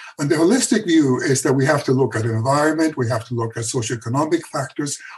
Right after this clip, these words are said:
we have to look at individual factors. The most valuable three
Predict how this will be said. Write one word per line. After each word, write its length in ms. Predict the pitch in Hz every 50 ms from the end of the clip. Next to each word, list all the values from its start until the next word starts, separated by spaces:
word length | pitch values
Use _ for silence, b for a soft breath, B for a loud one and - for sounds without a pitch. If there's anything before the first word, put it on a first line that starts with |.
| B -
we 60 | 139
have 160 | 135 135 113
to 100 | 110 143
look 160 | 143 160 151 -
at 120 | 151 151
individual 540 | 165 160 160 165 156 175 202 214 214 180 -
factors. 540 | - - - - - - - - - - - _
The 100 | - 156
most 300 | 151 156 160 151 131 131
valuable 720 | 131 127 160 170 196 196 208 208 208 196 180 180 185 180 175
three 340 | - - - 170 175 170